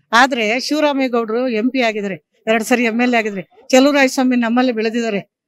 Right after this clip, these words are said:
ಆಮೇಲೆ ಈ ಡಿ-, ಸಿದ್ದರಾಮಯ್ಯ ಕೂಡ ನಮ್ಮ ಪಕ್ಷದಿಂದ ಹೋಗಿರೋದು.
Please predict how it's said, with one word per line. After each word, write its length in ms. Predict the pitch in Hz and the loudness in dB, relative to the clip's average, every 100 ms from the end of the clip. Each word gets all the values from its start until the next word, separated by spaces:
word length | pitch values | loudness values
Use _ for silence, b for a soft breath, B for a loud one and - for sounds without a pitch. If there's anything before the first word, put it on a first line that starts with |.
| _ - | _ -4
ಆಮೇಲೆ 600 | 214 240 240 247 254 254 | -2 0 -2 -2 -2 -4
ಈ 340 | 262 214 247 220 202 | -6 -6 -2 -2 -2
ಡಿ-, 320 | 190 196 - | -2 -4 -6
ಸಿದ್ದರಾಮಯ್ಯ 480 | 220 269 311 294 285 | 0 2 2 0 -4
ಕೂಡ 160 | 277 294 | -6 -4
ನಮ್ಮ 360 | 277 240 262 247 | -4 -2 -4 -4
ಪಕ್ಷದಿಂದ 420 | 254 - 254 262 | -10 -10 -8 -6
ಹೋಗಿರೋದು. 760 | 247 240 233 226 202 185 _ | -6 -8 -12 -12 -14 -16 _